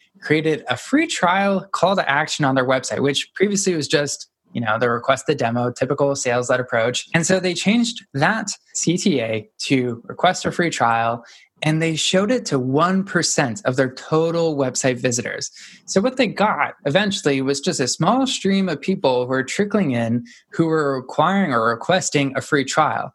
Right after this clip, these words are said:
And so what they did, instead of a typical demo, they actually went in and showed them how they could get value out of the product. And so if you're just thinking about, like, "How do we make this shift?" It doesn't have to be monumental. You could really just start with one percent of your website traffic,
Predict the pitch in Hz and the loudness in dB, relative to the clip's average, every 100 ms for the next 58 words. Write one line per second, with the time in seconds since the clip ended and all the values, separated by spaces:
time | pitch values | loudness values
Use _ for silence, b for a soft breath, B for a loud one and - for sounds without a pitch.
0 | - 147 185 175 156 139 135 247 214 151 | 0 2 2 0 0 0 2 2 2 0
1 | 143 - 156 139 127 120 131 135 117 156 | -2 0 2 2 0 -2 -2 0 2 2
2 | 208 160 143 190 196 156 139 139 147 165 | 2 2 0 0 0 0 0 0 0 0
3 | 156 139 131 - 131 151 131 117 117 117 | 0 0 0 2 0 2 0 0 -2 0
4 | 131 131 135 123 113 123 120 117 117 113 | 0 2 0 0 -2 0 0 2 0 -2
5 | 110 - 151 127 104 - - b b b | -4 0 0 2 -2 -8 -16 b b b
6 | - 147 151 185 180 170 147 156 - 208 | -4 -2 2 2 2 0 -2 -6 0 0
7 | 123 127 135 190 226 - - 202 - 113 | 0 -2 0 0 0 -4 -2 0 0 2
8 | 113 110 113 - - 185 196 151 143 139 | 2 2 -2 -2 0 2 2 2 0 0
9 | 127 117 - - 120 104 - - 139 - | -2 0 0 0 0 -2 -10 -4 -4 2
10 | 165 233 214 180 202 202 139 123 113 120 | 2 2 2 2 0 0 0 0 2 0
11 | 113 107 123 196 - - - b b b | 0 0 2 0 -2 -10 -12 b b b
12 | 151 190 220 131 131 160 240 254 156 120 | -2 0 -2 -2 0 2 2 0 -2 -4
13 | 120 - 160 - 104 110 127 120 143 190 | -4 -2 -2 0 0 0 -2 0 2 2
14 | 185 165 175 156 139 127 135 - 120 - | 0 0 0 0 0 0 0 0 -2 0
15 | 160 170 - - | 0 0 -4 -6